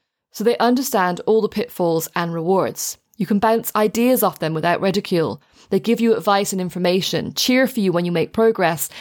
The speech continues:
and they pick you up when you fall and set you back on your feet and push you forward.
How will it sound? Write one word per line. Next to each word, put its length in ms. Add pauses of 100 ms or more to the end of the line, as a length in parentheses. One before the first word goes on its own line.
and 120
they 80
pick 300
you 100
up 160
when 100
you 120
fall 460 (180)
and 120
set 180
you 80
back 280
on 100
your 120
feet 420
and 120
push 240
you 80
forward. 500